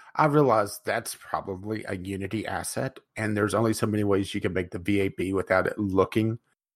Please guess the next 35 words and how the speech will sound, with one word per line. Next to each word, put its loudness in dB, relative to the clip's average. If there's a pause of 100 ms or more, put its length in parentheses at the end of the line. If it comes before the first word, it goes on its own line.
(220)
like 0
Kerbal. 4 (680)
But 6
it's 0
just, 0 (320)
I -6
think 4
it's -8
the 6
way 6
it's 0
tilt 0
shifted 2 (140)
and -2
just, -8 (260)
you 2
know, -4
the -4
V 2
A 2
B 0
in -2
general. 0 (160)
And, -2
you -2
know, -8
Kerbal 2
had 2 (680)
some 0
very 4
strong 0
artistic -2
license 0
from -4
nasa. 2